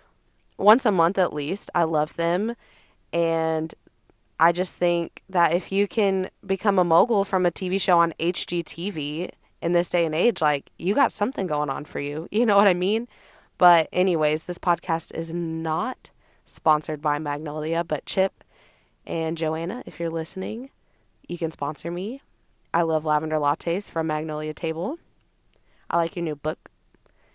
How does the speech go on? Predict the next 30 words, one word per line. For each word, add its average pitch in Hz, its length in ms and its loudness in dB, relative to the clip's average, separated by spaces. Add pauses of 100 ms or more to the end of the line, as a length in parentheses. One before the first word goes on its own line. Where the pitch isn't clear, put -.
(180)
and 214 260 -2
I'm 240 60 -4
here 294 160 -4
for 156 200 -2
it. - 140 -10
So 214 440 4 (120)
anyways, 185 680 2 (400)
one 247 200 8
of 381 60 4
the 294 100 6
reasons 180 420 2
I'm 165 140 2
starting 170 320 6
this 160 100 -4
podcast 147 680 -2
is 151 500 -2 (240)
because 180 400 4 (120)
I 180 220 10
am 180 320 2
a 165 180 -2
Christian. 156 720 -6 (420)
I 170 180 6
am 180 180 4
a 165 580 0 (160)
millennial 214 460 4
Christian 185 560 -2
who 175 380 0
is 160 260 -4
super 220 380 2
active 180 640 4